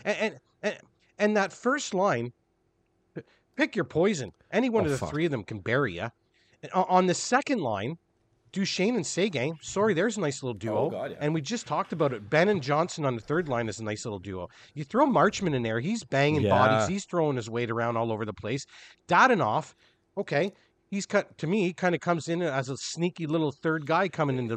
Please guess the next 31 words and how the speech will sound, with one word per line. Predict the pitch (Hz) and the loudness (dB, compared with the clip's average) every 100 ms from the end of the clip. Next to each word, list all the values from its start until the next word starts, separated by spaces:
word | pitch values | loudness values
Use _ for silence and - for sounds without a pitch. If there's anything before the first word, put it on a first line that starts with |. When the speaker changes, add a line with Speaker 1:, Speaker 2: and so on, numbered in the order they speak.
| 127 | 0
Speaker 2:
Yeah, | 220 | 8
he | 196 | 8
Speaker 1:
into | 185 | 8
Speaker 2:
can | 233 | 6
Speaker 1:
play. | |
Speaker 2:
surprise | 208 175 123 113 | 6 8 8 8
you, | 131 | 6
yeah. | 147 143 | 4 2
Speaker 1:
Everyb-, | 175 185 - | 2 0 4
every-, | 185 - - _ _ _ _ - | 4 4 -4 _ _ _ _ 2
everybody's | 190 196 196 180 - | 4 4 0 0 -4
kinda | 180 170 | -2 -2
keeping | 135 165 160 | -2 -6 -4
an | 143 | -2
eye | 147 151 | 0 0
on | 127 | -2
Bennett. | 143 156 135 _ _ | -2 -2 -6 _ _
Anyway, | 160 143 101 80 - - - - | -2 -2 -4 -10 -20 -20 -20 -6
all | 151 196 | 2 4
that | 180 165 - | 4 0 -2
to | |
say, | 139 - 117 131 - _ - - - | -8 -4 -2 -4 -8 _ -20 -20 -18
to | |
piggyback | - 151 - - - | -8 0 4 4 2
on | 135 | 0
what | 123 | -6
you | 113 | -8
said, | - 110 113 - _ _ _ | -10 -8 -8 -10 _ _ _
ve-, | 107 113 156 - | -8 0 0 0
ve-, | 110 113 151 - | -6 0 0 0
that's, | 120 143 180 - | -2 -2 -2 -6